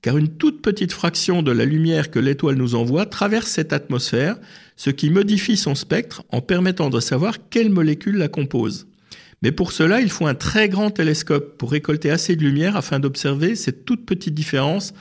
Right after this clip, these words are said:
dans le spectre de l'étoile. Et des capteurs infrarouges, car la signature des molécules intéressantes, comme l'eau, se révèle dans cette partie du spectre. Le J W S T a démontré ses capacités dans ce domaine dès juillet deux mille vingt-deux,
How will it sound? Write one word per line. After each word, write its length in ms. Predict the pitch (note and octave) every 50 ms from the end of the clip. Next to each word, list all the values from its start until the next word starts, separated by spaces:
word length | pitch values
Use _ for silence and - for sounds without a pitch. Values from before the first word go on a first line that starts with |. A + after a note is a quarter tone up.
| - - - _ -
dans 160 | - A2+ C3
le 80 | C#3+ C#3
spectre 440 | - - - F3 E3 E3 - - C#3
de 80 | C3+
l'étoile. 460 | B2+ B2+ B2+ - B2+ A2 G#2 - - - - - - - - - _ _ _ -
Et 80 | A#2+ C3+
des 180 | E3 E3 E3+
capteurs 360 | E3+ F3 D#3 D#3 - D#3+ C#3+ C#3+
infrarouges, 640 | C3 C3+ - - C3+ C#3+ E3+ A3+ A#3+ G#3+ F#3 A#2 - - - - - - _ -
car 160 | - B2+ C#3
la 100 | C#3+ D3
signature 560 | - - - G3 G#3 G3+ F#3 - - F3+ D#3+
des 120 | C3 A#2+
molécules 560 | C3 C#3 D3 D#3 D3+ C#3+ - D3 B2+ A#2+ A#2 C3
intéressantes, 640 | D#3 D#3 D#3+ C#3+ B2+ C3 - - F3 G#3+ A#3+ G#3+
comme 240 | - A2+ A2 A#2+ C3+
l'eau, 260 | D3+ F3+ G#3+ A#3+ A3+
se 180 | - - - C#3
révèle 340 | C3 C#3 D3 E3+ G#3 A3 G3+
dans 100 | F#3+ C#3
cette 220 | - - C3 -
partie 280 | - B2+ - - - E3+
du 120 | D#3 C#3
spectre. 480 | - - - - G#2+ - - - - - _ _ _ _ - - - - - - - _ _ -
Le 80 | G#2+
J 180 | A#2+ D#3 A3 A#3
W 320 | C#4 B3 A3+ G#3+ G3 F#3+
S 160 | F3+ F3 F3+ -
T 80 | F#3
a 40 | C#3+
démontré 400 | C3 C3 D#3 F#3 F3+ F3+ - F3
ses 160 | D#3 - C#3+
capacités 600 | C3+ - C#3+ C#3 C#3 C#3 - - D3+ C#3 D#3+ C3+
dans 120 | C3 A#2+ A#2+
ce 80 | B2
domaine 360 | C3 C3+ D#3 F#3 A#3+ A#3+ G3+
dès 180 | D3 C3 C3+ C3+
juillet 380 | C3+ C3 D#3+ E3+ F#3+ G#3+ G#3+ G#3
deux 120 | F#3 E3
mille 200 | F3 F3 E3+ D#3
vingt-deux, 480 | D3+ C#3+ C#3 C3 A#2+ B2 C#3+ F#3 -